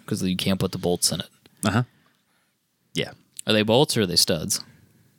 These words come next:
Speaker 1: You slide 'em on, put,
Speaker 2: They're,
Speaker 1: are
Speaker 2: they're
Speaker 1: they
Speaker 2: s-, they're studs.
Speaker 1: There, okay. You just can't. They just don't go on.
Speaker 2: No. No, they're way off. Like, there's, well, th-, most of them are right, but then there's a couple that are way off, which I don't understand.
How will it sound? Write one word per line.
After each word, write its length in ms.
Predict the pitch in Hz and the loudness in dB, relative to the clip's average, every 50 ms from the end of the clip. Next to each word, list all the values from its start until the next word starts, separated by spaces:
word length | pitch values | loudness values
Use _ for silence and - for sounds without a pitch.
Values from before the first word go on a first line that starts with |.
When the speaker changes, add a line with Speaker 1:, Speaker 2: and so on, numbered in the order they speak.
| _ _ - | _ _ -4
Speaker 1:
You 60 | 107 | 0
slide 280 | - - 107 98 98 | 2 2 4 4 2
'em 80 | 98 98 | 2 2
on, 240 | 98 101 101 98 98 | 2 0 0 -2 -2
put, 120 | - 110 | -2 0
Speaker 2:
They're, 100 | 110 101 | 0 0
Speaker 1:
are 40 | 90 | 0
Speaker 2:
they're 100 | 87 101 | 2 2
Speaker 1:
they 60 | 101 92 | 2 4
Speaker 2:
s-, 180 | 92 92 - - - - - - - | 4 2 2 0 -4 -20 -20 -8 -2
they're 260 | 110 101 92 87 80 - 80 | 0 2 2 2 0 -2 0
studs. 440 | - - - - - - - - - - - - | 0 0 2 2 2 0 0 0 -2 -8 -8 -4
Speaker 1:
There, 240 | 107 95 - - - - | -2 -2 -2 -2 -4 -6
okay. 240 | 104 98 - - - - - - - - - - - _ _ - - _ _ - - | -4 -4 -2 -2 -4 -4 -6 -12 -20 -20 -20 -20 -20 _ _ -20 -20 _ _ -6 -2
You 100 | 107 98 | 0 2
just 160 | 95 - - | 2 2 2
can't. 340 | - 113 95 85 - - - _ _ _ _ _ _ _ _ _ _ _ | 2 0 -2 -2 -4 -10 -18 _ _ _ _ _ _ _ _ _ _ _
They 100 | - 101 | -4 -2
just 120 | 92 - - | 0 0 2
don't 120 | 104 98 | 0 2
go 140 | 92 85 78 | 0 0 -2
on. 80 | 80 - - - _ _ - | -2 -6 -10 -20 _ _ -4
Speaker 2:
No. 260 | 87 90 76 - - - - - - - - - - - - - - - - - - - - - - - 127 | -2 -2 -2 -2 -6 -10 -16 -20 -20 -20 -20 -20 -20 -20 -20 -20 -20 -20 -20 -20 -18 -18 -16 -14 -8 -4 -2
No, 80 | 107 | 0
they're 160 | 92 113 104 | 2 2 2
way 180 | 98 92 98 98 | 4 4 4 4
off. 300 | 98 107 92 - - - - - - - | 4 4 2 0 -2 -8 -16 -18 -16 -12
Like, 140 | - 87 - | -12 -6 -2
there's, 280 | - 110 92 - - - | -2 0 0 0 0 2
well, 140 | 113 107 101 | 2 2 2
th-, 140 | - - - - - - - - - _ | 2 -2 -18 -18 -20 -20 -20 -20 -8 _
most 240 | - - 208 - - | 4 6 6 6 6
of 80 | 120 95 | 4 4
them 160 | 92 82 71 | 4 2 2
are 80 | 55 58 | 2 0
right, 220 | 65 62 55 - - | 0 0 -2 -4 -10
but 280 | - - - - _ - 117 | -18 -20 -20 -20 _ -2 0
then 40 | 113 | 2
there's 160 | 120 113 104 | 4 4 4
a 60 | 101 - | 2 2
couple 220 | - - - 95 | 0 0 2 2
that 80 | 90 82 | 2 4
are 80 | 80 69 | 4 2
way 180 | 73 78 76 | 2 2 2
off, 380 | 87 104 92 - - - - - - - _ _ _ _ _ _ _ _ _ _ _ _ _ _ _ _ _ _ _ - | 2 2 2 0 -4 -10 -20 -20 -20 -20 _ _ _ _ _ _ _ _ _ _ _ _ _ _ _ _ _ _ _ -8
which 140 | 110 104 101 | -4 0 0
I 40 | |
don't 100 | 101 104 104 | 2 2 2
understand. 460 | 98 95 92 - 117 98 78 - - | 2 2 0 0 0 0 0 -2 -6